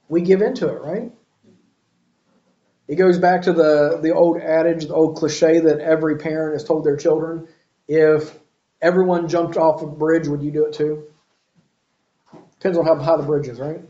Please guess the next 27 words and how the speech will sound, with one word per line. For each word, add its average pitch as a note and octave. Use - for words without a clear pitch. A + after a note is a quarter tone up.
If -
they F#3+
jumped A3
off G#3+
a G#3
building, G#3
would F3
you G3
jump G#3
off G3+
too? G#3+
That E3
was C#3+
a A#2
short D3
one, A#2+
right? G#3
But F3+
this A#3+
is A3
the G#3+
thing, B3
is F#3
that E3+
they F3+
came A#3
to F#3+